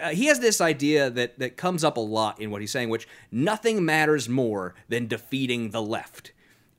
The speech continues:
It doesn't matter what sins anyone on our side does, as long as we defeat the left,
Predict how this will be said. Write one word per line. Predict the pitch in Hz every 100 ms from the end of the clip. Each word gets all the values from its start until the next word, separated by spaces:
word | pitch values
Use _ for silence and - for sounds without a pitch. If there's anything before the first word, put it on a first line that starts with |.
| -
It | 220
doesn't | 285 277 247
matter | 240 233 208
what | 160 214 -
sins | - 202 202 208 180
anyone | 180 180 165
on | 151
our | 156
side | 156 170 151 151 135
does, | 147 143 139 131 - -
as | 143 127
long | 131 165 220 233
as | 226 139
we | 170 175
defeat | 139 - 170 127
the | 143
left, | 135 160 - - -